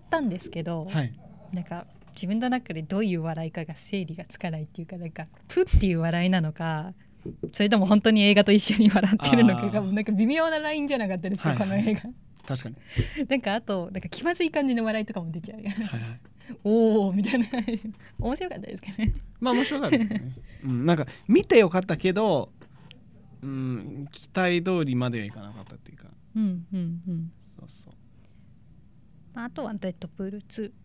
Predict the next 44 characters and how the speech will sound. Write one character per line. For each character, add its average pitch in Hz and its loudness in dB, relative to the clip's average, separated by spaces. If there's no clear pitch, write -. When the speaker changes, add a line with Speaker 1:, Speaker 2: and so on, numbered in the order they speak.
Speaker 2:
デ 185 4
ッ - -2
ド - -6
プ 196 -2
ー - 0
ル 185 -2
ツ - -12
ー。 - -16
ま 214 -8
あ、 - -10
楽 139 -6
し 147 -14
か 120 -16
っ - -16
た - -20
で - -20
す。 - -20
Speaker 1:
そ 190 -8
う - -6
で 151 -8
す - -18
ね。 196 -8
ま 226 -6
あ、 - -6
一 220 -4
作 302 -10
目 311 -6
の 180 -4
レ 180 -6
ベ 165 -2
ル 165 -6
に 160 -6
は 156 -12
私 - -16
的 180 -12
に 180 -12
は 175 -16
達 - -18
し - -20
て 180 -8
な 170 -6
い 160 -8
け - -2
ど、 190 -8